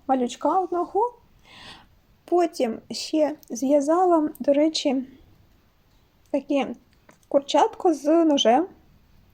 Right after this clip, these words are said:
Спочатку думала з плюшки, але жовтого в мене немає. От якісь залишки, то я то тут на лапки якісь, тут на пузико, я, ну, на повноцінну іграшку в мене не вистачає його,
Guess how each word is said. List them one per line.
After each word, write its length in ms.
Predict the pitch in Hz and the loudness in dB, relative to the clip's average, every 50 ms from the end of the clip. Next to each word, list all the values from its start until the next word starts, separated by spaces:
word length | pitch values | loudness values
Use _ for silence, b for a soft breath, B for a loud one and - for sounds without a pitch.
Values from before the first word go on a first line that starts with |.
| _ _ _ _ _ _ _ _ - - _ _ | _ _ _ _ _ _ _ _ -20 -20 _ _
Спочатку 460 | - - - 294 294 339 330 330 294 | -12 -8 -4 0 2 2 2 4 2
думала 340 | 247 240 254 247 226 226 214 | 0 2 2 2 2 2 2
з 80 | 220 - | 0 0
плюшки, 440 | - 381 440 523 508 - - - 285 | 2 4 4 4 2 0 -2 0 2
але 240 | 277 277 294 277 277 B B B B B B B B B | 2 2 2 0 -2 B B B B B B B B B
жовтого 380 | - 320 302 302 - 226 233 247 | 0 0 2 2 0 -2 -2 0
в 40 | |
мене 320 | 233 269 269 262 233 214 208 | 0 0 0 0 0 -2 -2
немає. 680 | 240 254 277 339 403 427 415 392 359 330 294 269 262 - - - | -2 -2 0 0 2 2 2 2 2 2 0 0 -4 -6 -8 -10
От 120 | 240 - | -8 -6
якісь 260 | 277 269 - 269 254 | -6 -2 -2 -2 0
залишки, 520 | 247 277 285 294 277 254 - - - - 196 | 2 2 2 4 2 2 0 -4 -8 -8 -6
то 120 | - 269 | -4 -2
я 200 | 262 254 240 240 - B B B B B B - | -2 -2 -2 -2 -6 B B B B B B -20
то 100 | - - | -10 -4
тут 180 | - 285 285 | -4 -4 -2
на 80 | - 226 | 0 0
лапки 360 | 226 339 403 427 - - - | 2 2 0 0 -2 -2 0
якісь, 500 | 302 294 294 - 285 285 277 - - - B B B B B B | 0 0 0 -2 -2 -2 -4 -6 -12 -18 B B B B B B
тут 220 | - 277 269 - 247 | -8 -8 -6 -4 -2
на 220 | 233 233 220 208 | 0 0 0 0
пузико, 520 | 214 - 392 403 359 339 320 320 - 285 | 0 2 4 4 4 4 2 2 4 4
я, 200 | 285 285 269 - | 4 4 4 2
ну, 340 | - 349 370 294 285 302 - - _ - | 0 -2 -4 -4 -4 -6 -10 -14 _ -2
на 280 | - 302 320 294 269 | 0 0 2 2 0
повноцінну 600 | 277 - 311 311 330 330 302 - 294 240 240 247 | 0 0 2 2 2 2 0 0 -2 -2 -2 -2
іграшку 300 | 247 262 262 - - - | -2 -4 -4 -6 -6 -6
в 40 | 254 | -4
мене 180 | 254 254 254 262 | -4 -4 -4 -2
не 200 | 269 277 320 339 | 0 2 2 2
вистачає 540 | 349 339 - 311 285 - 320 381 440 415 | 2 0 -2 -4 -4 -2 -2 0 2 2
його, 300 | 403 381 359 370 359 359 | 2 4 4 4 2 0